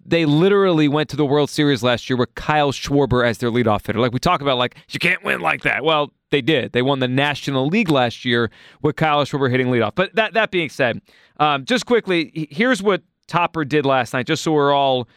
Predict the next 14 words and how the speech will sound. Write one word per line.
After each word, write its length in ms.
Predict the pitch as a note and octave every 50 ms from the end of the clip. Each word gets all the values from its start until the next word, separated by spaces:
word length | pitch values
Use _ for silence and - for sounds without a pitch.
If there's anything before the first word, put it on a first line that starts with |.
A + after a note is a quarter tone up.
| _ _ _ _ _
on 100 | - C#3+
the 60 | C#3+ -
same 260 | - D3+ C#3 B2+ A2
page. 320 | - B2 A#2+ A2+ G#2 -
Topper 340 | - E3+ F#3+ G3+ - G#3 F#3
went 220 | F3 F3 D#3+ -
Schwarber, 500 | - - - E3+ F#3+ G#3 G#3+ G3 G#3+ G3
Turner, 320 | - - G3 F#3+ F3+ D#3+ C#3
Harper, 480 | A2+ C#3 C#3+ C3+ - - B2+ B2 A#2+ - -
Castellanos, 640 | - F3+ F#3+ F3+ - - F#3 F3+ E3+ D#3+ D#3 C#3+ -
Stott, 320 | - - D#3+ D3+ D3 -
Realmuto, 720 | - B2+ B2+ B2 C3 D3 D#3+ D3+ - D#3+ C#3+ C#3 C#3 C3+ A#2+ _ _ _ _
Bohm, 400 | - A#2 D3+ D#3 D#3+ D#3+ D#3+ D#3
Marsh, 460 | D3 D3 C#3+ C#3 C#3 B2 - - -